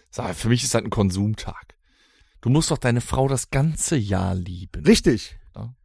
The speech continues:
Speaker 1: Und ehren.
Speaker 2: Man muss sie das ganze Jahr wertschätzen und nicht nur an diesem einen Tag da.
Speaker 1: Jetzt setzt man das mal im Verhältnis zu Vatertag. Was krieg-,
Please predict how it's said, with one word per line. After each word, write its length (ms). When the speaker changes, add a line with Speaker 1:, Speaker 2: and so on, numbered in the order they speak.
Speaker 1:
Und 240
ehren. 320
Speaker 2:
Man 140
muss 140
sie 80
das 180
ganze 400
Jahr 280
wertschätzen 600
und 100
nicht 220
nur 180
an 120
diesem 240
einen 320
Tag 440
da. 380
Speaker 1:
Jetzt 140
setzt 240
man 120
das 140
mal 80
im 80
Verhältnis 380
zu 140
Vatertag. 500
Was 160
krieg-, 240